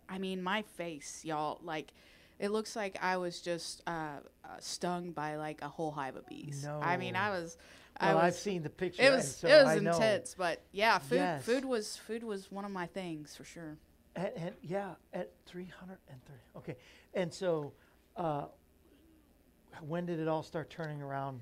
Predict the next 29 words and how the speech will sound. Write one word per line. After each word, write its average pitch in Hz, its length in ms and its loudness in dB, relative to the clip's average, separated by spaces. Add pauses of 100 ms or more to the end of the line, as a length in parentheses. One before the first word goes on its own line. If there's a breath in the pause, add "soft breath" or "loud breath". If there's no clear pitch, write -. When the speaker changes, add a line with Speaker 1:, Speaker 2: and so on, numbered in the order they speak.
Speaker 2:
for - 100 -12
good? 147 320 0
Like, 123 240 -6
when 156 220 -4
did 143 200 -8
it, 135 200 -8
Speaker 1:
Well, 254 120 6
Speaker 2:
I 277 40 6
Speaker 1:
you 285 80 4
Speaker 2:
mean, 294 80 6
Speaker 1:
know, 311 180 12
Speaker 2:
'cause - 80 4
that's 226 240 0
a 170 60 0
lot. 156 220 4
Speaker 1:
yeah, 190 180 4 (240)
yeah, 214 180 4
Speaker 2:
That, 220 100 -2
Speaker 1:
oh, 240 120 4
Speaker 2:
that 285 100 8
Speaker 1:
it 320 60 6
is 320 80 2
Speaker 2:
is - 20 0
Speaker 1:
a 269 60 4
Speaker 2:
a - 20 6
lot 247 280 6
Speaker 1:
lot. 220 100 2
Speaker 2:
on 214 80 4
a, - 20 -4